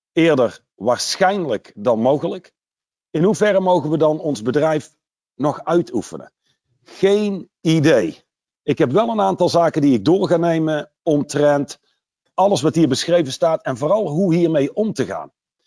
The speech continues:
Ik kreeg namelijk een uur of, ik denk twee geleden, nog een berichtje van iemand die zei: "Johan, mocht je nog een goede case nodig hebben." Ik zal hem erbij pakken en citeren,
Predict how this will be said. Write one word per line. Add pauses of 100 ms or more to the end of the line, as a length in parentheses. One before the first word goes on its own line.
(400)
Ik
kreeg
namelijk
een
uur
of,
ik
denk
twee
geleden,
nog
een
berichtje
van
iemand
die
zei: (380)
"Johan, (280)
mocht
je
nog
een
goede
case
nodig
hebben." (540)
Ik
zal
hem
erbij
pakken
en
citeren,